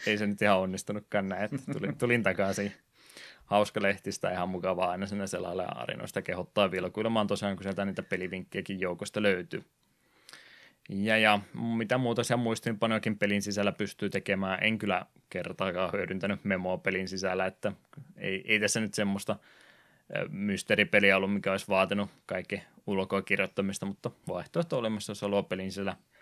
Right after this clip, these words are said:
ö, muistiinpanoja tehdä, se kyllä onnistuu.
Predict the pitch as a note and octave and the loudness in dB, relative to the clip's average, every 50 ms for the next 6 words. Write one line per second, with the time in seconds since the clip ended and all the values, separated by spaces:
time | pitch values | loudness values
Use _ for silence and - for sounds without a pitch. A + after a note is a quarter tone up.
0 | - - - - _ _ _ - F#2+ F#2+ F#2+ F#2+ F#2+ F#2+ F#2+ - G2+ G2 - G2 | -20 -20 -20 -20 _ _ _ -4 -2 0 0 0 0 0 0 0 -2 2 2 2
1 | F#2+ F#2+ F#2+ E2+ F#2+ F2+ F2+ F2+ E2+ - E2+ - F#2 F2+ F2 F2+ F2 F2 F#2 - | 2 2 0 0 -2 -4 -4 -4 -8 -8 -6 -2 0 0 0 0 -2 -4 -8 -8
2 | - - G#2+ G2+ - | -6 -8 -10 -10 -10